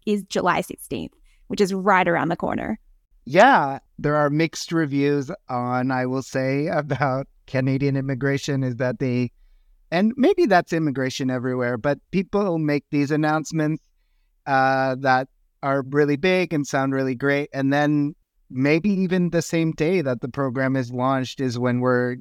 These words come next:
Speaker 2: getting the details about the specific eligibility criteria and required supporting documents, right? So long story short, I think, yeah, we, we should expect something like that.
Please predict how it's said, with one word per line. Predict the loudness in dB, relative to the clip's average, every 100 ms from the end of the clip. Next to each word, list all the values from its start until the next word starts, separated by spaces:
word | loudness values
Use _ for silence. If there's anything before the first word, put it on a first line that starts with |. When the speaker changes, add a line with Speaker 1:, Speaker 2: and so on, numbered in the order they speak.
| -8 -2
Speaker 2:
getting | 0 0 0 0 0 -4 _ _ _ -6
the | -4
details | -2 -2 0 0 0 -2
about | -2 -2 -2 -4
the | -6
specific | -6 -6 -4 -4 -2
eligibility | -2 -2 0 0 0 0 0 -4
criteria | -2 -2 -2 -2 0 2 0 0 -2
and | -2 -2 0
required | -2 0 2 2 0
supporting | -6 -2 0 2 2
documents, | 2 0 -2 -4 -8 -12 -6
right? | 0 0 -2
So | -2 -2 -4 _ -10
long | 0 2 2
story | 2 0
short, | 2 2 2
I | 0
think, | 0 0 0
yeah, | 2 4 4
we, | 4 0 -2
we | -2 -4
should | -2 -2 -2
expect | -6 -8 -2 -2 -2 _ -20 _ -20
something | -6 0 2 2 2
like | 4 2 0
that. | -2 -2 -4